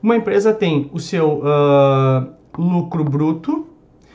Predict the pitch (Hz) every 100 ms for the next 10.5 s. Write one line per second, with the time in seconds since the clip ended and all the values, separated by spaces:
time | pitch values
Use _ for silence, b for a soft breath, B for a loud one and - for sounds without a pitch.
0 | b - 208 196 190 175 196 175 180 202
1 | 196 196 190 165 180 - 170 170 170 214
2 | 285 - - _ - 277 - 202 208 220
3 | 220 240 214 196 202 254 285 B B -
4 | 262 277 - 104 - _ B B B _
5 | 320 294 202 247 220 180 180 165 165 170
6 | 170 175 214 220 240 262 262 240 240 226
7 | - 226 220 220 220 214 214 208 208 214
8 | 214 - 202 196 185 180 202 196 196 202
9 | 196 180 190 196 196 196 - 190 185 196
10 | 208 220 147 110